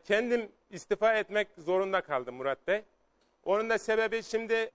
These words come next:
biz bu görevi yaparken ailemize ve çocuklarımıza hiçbir zaman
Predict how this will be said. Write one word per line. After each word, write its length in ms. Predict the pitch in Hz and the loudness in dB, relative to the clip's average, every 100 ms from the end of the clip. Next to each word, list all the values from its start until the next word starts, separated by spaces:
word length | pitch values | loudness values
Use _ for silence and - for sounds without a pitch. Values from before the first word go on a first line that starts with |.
| _ | _
biz 220 | 226 233 180 | -6 -4 -2
bu 100 | 196 | 2
görevi 300 | 214 214 214 | 4 4 4
yaparken 500 | 214 226 208 220 202 | 2 2 -2 -2 2
ailemize 520 | 196 202 202 202 202 | 2 2 -2 -2 -2
ve 80 | 190 | 0
çocuklarımıza 600 | 196 180 202 196 190 190 | -2 -2 0 0 0 -4
hiçbir 320 | 190 - 262 | -4 -8 -8
zaman 400 | 151 156 185 | -4 -4 -2